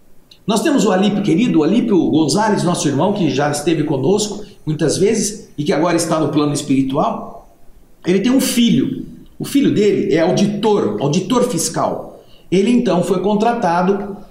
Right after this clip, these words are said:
ele mora na Venezuela, morava na Venezuela, ele foi contratado para fazer uma auditoria em um laboratório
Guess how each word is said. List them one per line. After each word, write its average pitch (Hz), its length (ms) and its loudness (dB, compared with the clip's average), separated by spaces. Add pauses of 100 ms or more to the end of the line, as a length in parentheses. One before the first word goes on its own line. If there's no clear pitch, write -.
(220)
ele 127 160 -2
mora 156 300 2
na 127 100 0
Venezuela, 127 640 0
morava 127 360 0
na 127 100 0
Venezuela, 120 760 -2 (220)
ele 247 180 0
foi 185 180 0
contratado 170 580 0
para 160 120 -2
fazer 180 200 0
uma 202 100 2
auditoria 190 560 2
em 202 60 2
um 233 80 0
laboratório 202 960 0